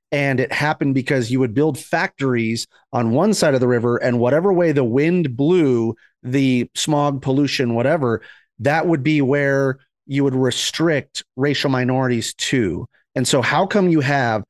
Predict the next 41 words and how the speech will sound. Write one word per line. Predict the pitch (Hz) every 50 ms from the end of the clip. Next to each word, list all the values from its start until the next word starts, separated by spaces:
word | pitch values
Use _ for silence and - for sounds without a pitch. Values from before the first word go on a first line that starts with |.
| _ _ _ _ -
a | 123
certain | - - 165 147 120 143
side | - 151 139
of | 131
the | 120
tracks | 120 - - 156 156 147 143 - - -
or | - 120
a | 117
certain | - 160 139 - 147
side | - 143
of | 131 117
the | 123
river | 127 160 180 139 135 123
that's | 117 117 110 -
bad, | 110 107 131 147 160 139 113 110 107 104 107 - _ _ _ -
or, | 175
you | 190 190
know, | 156
considered, | - 160 151 135 - 214 156 123 -
quote | - 147 135
unquote, | 131 120 - 127 110 _ _ _ _ _ _ -
the | 131 135 123
bad | 104 123 123 139 151 151 143 131
side? | - - 117 110 98 95 98 98 98 95 - _ _ _ _ _ _ -
This | 123 110 131 165 160 -
is | 143 131
where | 135 135 123 113
it | -
comes | - 139 156 170 143 127 -
from. | - - 113 98 85 85 87 _ _ - - -
And | 131 160
even, | 180 180 185 165 147 120 110 131
I | 143 143
mean, | 147 143 135
you | 135 165 185
could | 190 151
speak | - 175 147 -
to | 151
this | 139 147 135
being | - 147 143 139 135 131 127 -
in | 143 135 127 127 113 -